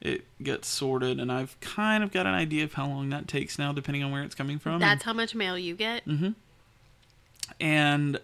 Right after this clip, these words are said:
Speaker 1: I got something from someone in Cyprus the other day that they sent it to me, and I, I think I got it the next day, which is, you know, you're like, "Oh, it's in Cyprus." I mean, that's North Houston, and we're south of Houston.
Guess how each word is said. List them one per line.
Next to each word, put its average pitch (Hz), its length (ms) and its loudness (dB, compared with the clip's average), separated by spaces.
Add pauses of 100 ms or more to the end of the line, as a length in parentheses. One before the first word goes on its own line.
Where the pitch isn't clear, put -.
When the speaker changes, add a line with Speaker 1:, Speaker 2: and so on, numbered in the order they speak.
(380)
Speaker 1:
I 147 100 0
got 185 200 0
something 165 460 2 (120)
from 139 460 -2
someone 151 300 0
in 139 160 -4
Cyprus - 560 -4
the 117 100 -4
other 131 220 -4
day - 320 -4 (680)
that 67 640 0 (880)
they 143 320 2
sent 180 240 4
it 165 140 4
to 147 120 6
me, 143 220 6
and 135 80 2
I, 139 240 0
I 143 100 0
think 180 400 -2
I 160 100 0
got 165 160 0
it 156 200 -2
the 139 400 0
next 139 400 0
day, 139 500 -2 (800)
which - 380 2
is, 160 400 6
you 165 80 4
know, 151 80 6
you're 143 160 2
like, 131 180 0
"Oh, 151 140 2
it's 139 160 -2
in 135 80 -2
Cyprus." 139 540 0
I - 20 0
mean, 135 100 0
that's 147 220 0
North 147 260 2
Houston, 135 380 0
and 131 180 -2
we're 139 220 0
south 143 300 2
of 131 80 -2
Houston. 127 480 -2